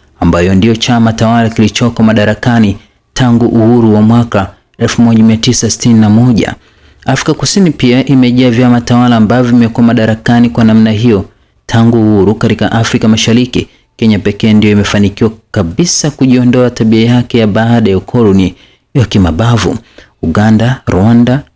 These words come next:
na Burundi bado ni udikteta wa kijeshi unaojificha kama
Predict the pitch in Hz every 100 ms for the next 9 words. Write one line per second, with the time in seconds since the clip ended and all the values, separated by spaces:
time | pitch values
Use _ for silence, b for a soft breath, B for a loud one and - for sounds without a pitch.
0 | - 139 120 120 123 120 101 120 120 113
1 | 113 110 107 - 123 110 90 104 113 123
2 | - 101 B B B 92 90 92 - 123
3 | 117 117 117 123 120 107